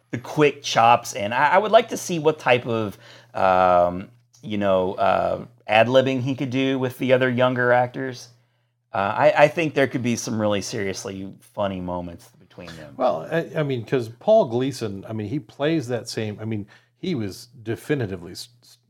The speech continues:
Speaker 2: typecast. I mean, he always played, I mean, he was in Die Hard
Speaker 1: Die Hard
Speaker 2: as
Speaker 1: is
Speaker 2: the
Speaker 1: the
Speaker 2: same
Speaker 1: douche
Speaker 2: guy.
Speaker 1: dude. He was, yes,
Speaker 2: And
Speaker 1: he was Principal Vernon
Speaker 2: and
Speaker 1: in
Speaker 2: so
Speaker 1: Die Hard.
Speaker 2: it was, and, and, and the thing about it is, it's, he, it's a very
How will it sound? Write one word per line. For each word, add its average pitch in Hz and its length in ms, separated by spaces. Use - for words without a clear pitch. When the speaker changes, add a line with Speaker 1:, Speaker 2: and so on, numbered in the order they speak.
Speaker 2:
typecast. - 580
I 113 40
mean, 113 140
he 135 120
always 104 340
played, 92 300
I 113 40
mean, 98 200
he 117 80
was 104 160
in 101 360
Die 98 240
Hard 98 100
Speaker 1:
Die - 180
Hard 110 320
Speaker 2:
as 104 120
Speaker 1:
is 98 60
Speaker 2:
the 123 80
Speaker 1:
the 123 60
Speaker 2:
same 101 160
Speaker 1:
douche 92 280
Speaker 2:
guy. 90 120
Speaker 1:
dude. 113 200
He 175 180
was, 147 280
yes, 135 260
Speaker 2:
And - 60
Speaker 1:
he 160 80
was 147 120
Principal 135 460
Vernon 110 420
Speaker 2:
and 123 140
Speaker 1:
in - 20
Speaker 2:
so 156 260
Speaker 1:
Die - 60
Hard. - 260
Speaker 2:
it 139 120
was, 135 160
and, 139 220
and, 139 320
and 135 200
the 131 80
thing 180 240
about 143 380
it 110 180
is, 117 240
it's, 107 200
he, 120 360
it's - 160
a 117 40
very 135 680